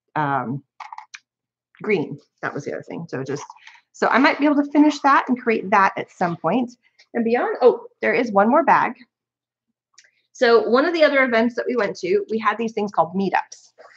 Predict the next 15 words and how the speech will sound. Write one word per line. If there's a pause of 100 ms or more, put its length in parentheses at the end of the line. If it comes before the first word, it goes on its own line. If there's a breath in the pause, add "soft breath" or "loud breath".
(580 soft breath)
I
keep
doing
the,
wait,
there's
more. (100)
<laughs> (120)
There's
so (100)
much
more,
so
much
more.